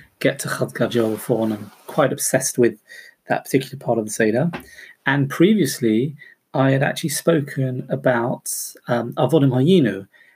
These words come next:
and I mentioned at the time that it's quite out of character for me to spend time discussing that,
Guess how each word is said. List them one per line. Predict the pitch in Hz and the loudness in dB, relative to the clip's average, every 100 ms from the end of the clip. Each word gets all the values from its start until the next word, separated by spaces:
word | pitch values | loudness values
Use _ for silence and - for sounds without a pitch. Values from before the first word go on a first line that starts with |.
| _ - | _ 0
and | 131 | 4
I | |
mentioned | 135 170 214 - 147 | 6 4 4 0 0
at | 135 | 0
the | 123 | -2
time | - 156 131 113 | -2 0 0 -2
that | 117 | -4
it's | 127 139 | -6 -8
quite | - 147 135 151 | -4 -2 0 -2
out | 135 139 | -4 -4
of | 135 | -6
character | - 135 139 - 120 | -2 0 0 -4 -8
for | - | -4
me | 120 110 104 - - _ _ | -2 -2 -4 -12 -20 _ _
to | - 113 | -4 -4
spend | - 135 127 | 0 0 0
time | 120 131 113 | -2 -2 -2
discussing | 131 - 170 156 135 110 | -4 -2 -2 -2 -2 -2
that, | 107 240 | -2 -4